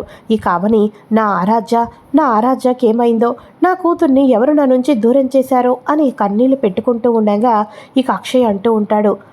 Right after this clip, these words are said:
"అవని, నన్ను నమ్ము, ఆరాధ్యను కేవలం ఐస్ క్రీమ్స్ కోసం మాత్రమే తీసుకొని వచ్చాను తప్ప నీ నుంచి దూరం చేయటం కోసం నేను ఎటువంటి ప్లాన్లు వేయలేదు, అసలు ఆరాధ్య కనిపించకపోవటానికి నాకు ఏ సంబంధం లేదు" అని చెప్పేసి అక్షయ్ అంటూ ఉండగా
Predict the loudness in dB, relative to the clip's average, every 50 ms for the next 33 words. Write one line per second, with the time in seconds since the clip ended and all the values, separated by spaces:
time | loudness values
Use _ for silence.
0 | -10 -6 -4 -2 -2 0 0 -2 -2 -4 -10 -14 _ -2 0 0 0 0 0 0
1 | 0 0 2 0 0 -2 -4 -10 -20 -10 -6 -2 -2 0 0 0 0 0 0 0
2 | 0 0 0 0 0 2 2 2 0 0 -2 -4 -4 -4 -2 -2 -2 -4 -4 -2
3 | 0 0 0 -2 -2 -2 -2 -2 -2 -2 -2 -2 -2 -2 -2 -2 -2 -2 0 0
4 | 0 0 0 -2 -2 -2 -2 -2 0 0 0 -2 -2 -2 -2 -2 -2 -2 -2 -4
5 | -4 -2 -2 -2 0 0 -2 -4 -10 -20 -20 -6 0 2 2 4 4 4 2 2
6 | 2 0 0 2 2 2 2 2 0 0 0 0 0 0 -2 -2 -2 -2 -2 0
7 | 0 -2 -2 -4 -6 -12 -18 -8 -2 0 2 2 4 4 2 2 2 2 2 2
8 | 2 0 0 0 2 2 2 2 2 2 2 2 2 2 2 2 2 2 2 2
9 | 2 2 0 0 -2 -8 -14 -8 -6 -4 -2 0 0 2 2 2 2 0 0 0
10 | -2 0 0 0 0 0 0 -2 -2 -2 -4 -4 -2 0 0 2 2 0 0 0
11 | 0 0 0 0 0 0 0 0 2 0 0 0 0 0 0 0 0 2 2 2
12 | 2 4 4 4 4 2 0 0 -2 -2 -4 -2 -2 -2 -2 -2 -2 -2 -2 0
13 | 0 2 2 0 -2 -8 -20 -20 -8 -4 -4 -4 -4 -2 -2 0 2 2 2 0
14 | 0 0 0 0 2 2 0 0 0 0 0 0